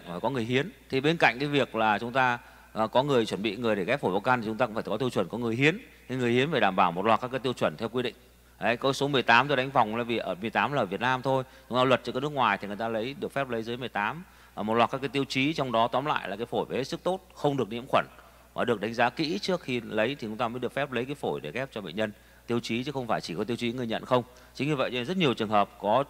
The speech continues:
cho phổi với Đức tôi từ chối không lấy vì nó không đạt các cái tiêu chí này thì không thể lấy phổi được.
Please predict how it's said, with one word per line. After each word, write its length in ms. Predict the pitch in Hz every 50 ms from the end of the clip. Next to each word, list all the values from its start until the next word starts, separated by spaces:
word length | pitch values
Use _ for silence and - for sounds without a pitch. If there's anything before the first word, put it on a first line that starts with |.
| - -
cho 180 | - - 131 123
phổi 240 | - - 113 90 73
với 100 | 76 101
Đức 160 | 135 156 151 -
tôi 120 | 135 120 104
từ 120 | 107 101
chối 140 | - 107 107
không 160 | - 127 123
lấy 240 | 113 113 120 156 226 208
vì 100 | 113 107
nó 100 | 104 113
không 160 | - 131 127
đạt 200 | 117 107 90 -
các 80 | - 120
cái 80 | 127
tiêu 140 | 117 123 117
chí 160 | - - 120
này 180 | 123 127 104 95
thì 60 | 98
không 160 | 98 - 117
thể 80 | 101 85
lấy 160 | 78 87 107
phổi 200 | - 120 92 76
được. 180 | 71 87 80